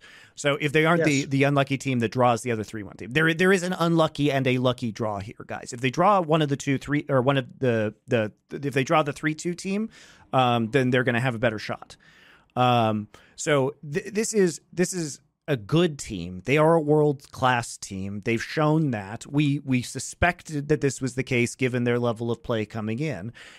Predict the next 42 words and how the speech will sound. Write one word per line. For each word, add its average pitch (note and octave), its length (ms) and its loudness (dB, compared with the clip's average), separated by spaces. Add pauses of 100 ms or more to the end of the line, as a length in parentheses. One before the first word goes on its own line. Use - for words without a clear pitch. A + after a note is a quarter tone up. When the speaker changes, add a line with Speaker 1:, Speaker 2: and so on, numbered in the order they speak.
(140)
Speaker 1:
And C#3+ 280 2
in D#3+ 140 -2
the D#3+ 60 0
second A#3 340 -4
game, D#3+ 200 0 (240)
I A3 80 4
think C#4+ 160 -2
the A3+ 60 0
second F3 340 -2
game E3 200 2
is D3 140 -2
less C#3 200 0
defensible, D3+ 680 -4 (260)
but A#3 100 4
you C4+ 100 -2
know C#4 140 2
what? B3+ 300 2 (640)
They F#3+ 180 0
tried G#3+ 320 0
something D#3+ 320 0
different. F#2+ 400 -8
They D3+ 120 4
wanted G#3+ 340 2
to F3+ 100 0
run D3 340 2
with D3 140 0
the D3 80 4
Lucian. A#2 760 2
The A#2+ 280 2
Nautilus D3+ 540 2
is C#3 120 -6
a C#3+ 60 0
Rakan C3+ 560 0
counter A#2 320 -4
pick. A#2+ 280 -2 (200)
They C#3+ 120 4
did A#3 220 -2
get B3+ 160 2
a G#3 60 0
kill D#4+ 300 -2
in D#3+ 140 -2
lane G#2+ 360 -4